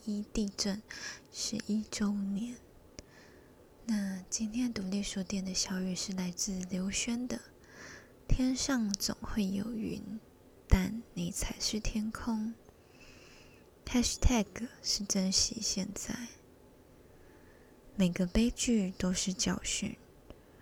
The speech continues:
让我们越发珍视在一起的时间。每个缺陷都是机会，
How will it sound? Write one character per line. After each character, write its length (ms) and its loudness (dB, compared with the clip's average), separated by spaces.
让 220 4
我 120 2
们 340 0
越 240 4
发 600 2
珍 280 0
视 340 2
在 240 0
一 220 0
起 260 2
的 180 -8
时 320 -4
间。 460 -2
每 160 4
个 120 4
缺 300 4
陷 440 4
都 200 0
是 140 -2
机 360 2
会， 420 -4